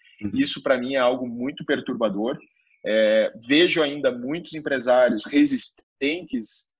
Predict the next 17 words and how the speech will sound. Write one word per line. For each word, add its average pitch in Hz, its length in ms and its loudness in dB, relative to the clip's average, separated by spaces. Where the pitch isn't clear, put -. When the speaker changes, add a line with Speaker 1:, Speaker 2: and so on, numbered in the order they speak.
Speaker 2:
a, 104 280 0
a, 98 240 -2
a, 90 240 -4
a 80 240 -2
aferir 139 460 -4
esse 147 200 -4
número, 135 420 -6
justamente 135 560 -2
pelo 151 280 2
medo, 135 440 0
pelo 131 200 -2
receio, 143 760 0
né, 135 200 -2
de 139 120 -2
olhar 135 460 4
o 160 60 -6
tamanho 135 680 -4